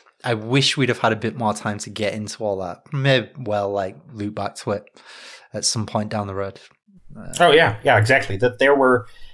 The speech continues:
Speaker 2: that although we did list out, I think, some of potentially, you know, PROMIS, uh, theft involved murders in, in one of the episodes, it's, that's was just a fraction of it.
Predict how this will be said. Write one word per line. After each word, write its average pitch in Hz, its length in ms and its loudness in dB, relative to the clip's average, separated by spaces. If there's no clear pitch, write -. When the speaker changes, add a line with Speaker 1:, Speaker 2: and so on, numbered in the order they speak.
Speaker 2:
that 117 400 2
although 135 240 6
we 123 180 4
did 113 420 4
list 113 400 4
out, 117 320 4
I 98 60 0
think, 107 320 -4
some 131 400 4
of 110 140 2
potentially, 110 720 0
you 101 120 -6
know, 92 120 -4
PROMIS, 110 640 4
uh, 104 240 -10
theft 113 360 2
involved 104 640 2
murders 107 560 4
in, 101 180 -4
in 101 140 0
one 113 120 4
of 110 60 4
the 107 100 4
episodes, 107 440 2
it's, - 280 -4
that's 139 440 4
was 120 220 2
just - 460 2
a 92 80 2
fraction 107 540 0
of - 120 -18
it. - 140 -12